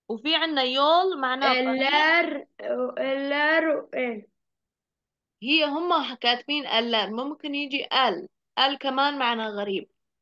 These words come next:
Speaker 1: اللار يعني صار جمع، انت اخذت اللار، معناه غرباء. وفي عنا يول، يول يعني طريق وشلع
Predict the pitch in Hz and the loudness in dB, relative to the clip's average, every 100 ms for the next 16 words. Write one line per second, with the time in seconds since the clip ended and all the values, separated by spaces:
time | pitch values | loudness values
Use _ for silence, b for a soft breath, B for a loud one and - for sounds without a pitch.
0 | _ _ _ _ _ _ _ 220 233 240 | _ _ _ _ _ _ _ 2 4 4
1 | 269 320 359 - 311 302 302 330 320 330 | 4 4 2 -4 -2 -4 0 2 2 2
2 | 302 214 226 240 269 294 285 233 214 196 | 2 0 -4 -6 -6 -6 -4 -4 -2 -2
3 | - - - - 233 269 269 233 226 233 | -4 -8 -10 -6 0 0 0 0 0 2
4 | 240 226 - _ _ _ _ _ _ _ | 4 2 0 _ _ _ _ _ _ _
5 | _ _ _ _ _ _ _ _ _ _ | _ _ _ _ _ _ _ _ _ _
6 | _ _ _ _ _ _ _ _ _ _ | _ _ _ _ _ _ _ _ _ _
7 | _ - 240 339 311 330 320 302 269 269 | _ -14 0 4 4 2 2 2 4 4
8 | 302 330 269 277 302 285 240 240 240 233 | 2 0 0 0 0 0 -2 -4 -8 -8
9 | 226 - - - - 233 190 - | -4 -6 -6 -10 -10 -8 -8 -10